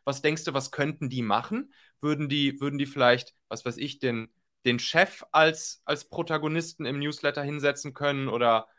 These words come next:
oder irgendwen aus dem Team? Wie könnten die sowas, wie könnten Unternehmen jetzt in ihrem Corporate Newsletter vielleicht einen Tick mehr in so eine Richtung gehen und solche persönlicheren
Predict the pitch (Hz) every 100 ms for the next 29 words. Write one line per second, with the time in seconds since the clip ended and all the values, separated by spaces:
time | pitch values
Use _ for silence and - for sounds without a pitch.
0 | _ 120 120 131 123 120 - 117 113 110
1 | - 151 151 139 165 175 170 160 131 175
2 | 151 165 170 170 - - _ _ _ _
3 | _ _ _ 156 160 170 160 147 143 139
4 | 165 160 160 143 127 127 143 156 165 151
5 | 147 - 139 135 135 131 139 135 151 -
6 | 135 135 131 131 127 135 - 127 120 _
7 | _ _ _ _ 117 123 139 131 127 131
8 | 127 131 127 120 143 143 135 - 123 131
9 | 123 -